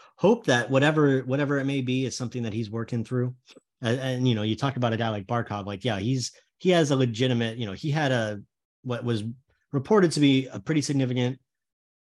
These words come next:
it's not an upper rep-, respiratory, if it's a pneumonia, it's more of a lung thing, but something that is going to take you some time before you're back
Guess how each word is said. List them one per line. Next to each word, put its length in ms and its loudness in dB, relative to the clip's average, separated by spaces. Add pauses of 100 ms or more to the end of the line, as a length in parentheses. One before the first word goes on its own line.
(540)
it's 180 -8
not 100 0
an 60 -4
upper 160 -2
rep-, 180 2
respiratory, 500 -4
if 80 -6
it's 120 -10
a 60 2
pneumonia, 340 4
it's 140 -4
more 100 -2
of 60 -4
a 40 -4
lung 300 -2
thing, 240 -6
but 160 -6
something 280 0
that 200 0 (300)
is 120 -2
going 260 4
to 60 2
take 260 -2
you 80 -2
some 180 -4
time 240 -4
before 360 -6
you're 160 -4
back 440 -2